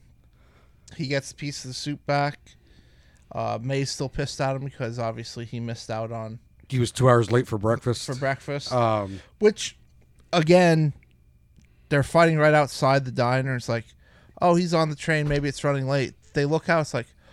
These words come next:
Speaker 1: "Oh, there's a superhero battle on the train. That's probably why he's not here." Fucking idiots.
Speaker 2: <laughs>
Speaker 1: Um, but no, this, this was good. Uh, and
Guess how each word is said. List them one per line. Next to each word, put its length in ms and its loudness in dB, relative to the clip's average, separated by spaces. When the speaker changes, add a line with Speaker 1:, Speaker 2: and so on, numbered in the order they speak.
Speaker 1:
"Oh, 240 8
there's 240 2
a 40 -6
superhero 600 0
battle 340 2
on 140 2
the 80 -4
train. 320 0
That's 220 4
probably 420 0
why 220 0
he's 140 -4
not 200 -2
here." 360 -4
Fucking 480 -16
idiots. 540 -18
Speaker 2:
<laughs> 60 -6
Speaker 1:
Um, 440 -2
but 100 2
no, 140 6
this, 180 0
this 180 -4
was 140 -10
good. 300 0
Uh, 460 -2
and 580 -6